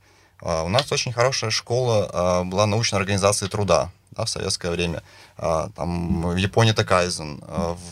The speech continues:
в С Ш А это lean management. Но, тем не менее, все они ориентированы на то, чтобы выстроить таким образом,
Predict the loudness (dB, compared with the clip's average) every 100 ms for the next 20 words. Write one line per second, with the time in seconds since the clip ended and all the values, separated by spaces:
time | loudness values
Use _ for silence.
0 | -16 -10 -4 0 4 4 2 0 -2 0
1 | 2 4 4 4 2 -4 -10 -12 -20 -20
2 | -10 -6 0 2 4 4 2 2 2 4
3 | 2 0 0 0 0 0 0 -2 0 -2
4 | 0 0 0 -2 -2 0 2 2 2 0